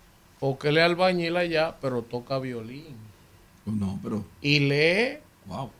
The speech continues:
Speaker 1: en demasía. Cuando ese hombre llama aquí que hace una exposición de cualquier tema, es una cosa terrible.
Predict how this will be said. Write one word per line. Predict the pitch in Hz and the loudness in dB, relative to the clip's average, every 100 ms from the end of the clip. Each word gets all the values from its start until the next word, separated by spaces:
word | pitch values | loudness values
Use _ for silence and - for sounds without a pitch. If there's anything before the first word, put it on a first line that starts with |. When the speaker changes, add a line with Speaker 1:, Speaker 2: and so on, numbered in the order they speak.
| 131 | -6
Speaker 1:
en | 135 | -2
demasía. | 139 147 120 - 156 190 135 | -2 -2 -4 -6 -6 -4 -4
Cuando | 131 131 | -4 -6
ese | 127 147 | -4 -2
hombre | 151 156 | 2 2
llama | 151 165 170 | 4 4 4
aquí | 156 143 175 | 2 2 2
que | 165 | 4
hace | 165 151 | 2 2
una | 170 170 | -2 0
exposición | 160 - 170 165 151 170 | 0 0 0 0 -2 0
de | 165 | 0
cualquier | 160 165 156 170 175 | 2 2 4 2 4
tema, | 170 175 202 | 6 6 4
es | 147 | 0
una | 127 131 | -2 -8
cosa | 127 131 135 | -6 -2 -2
terrible. | 131 156 170 233 220 165 | 2 2 2 0 -2 -8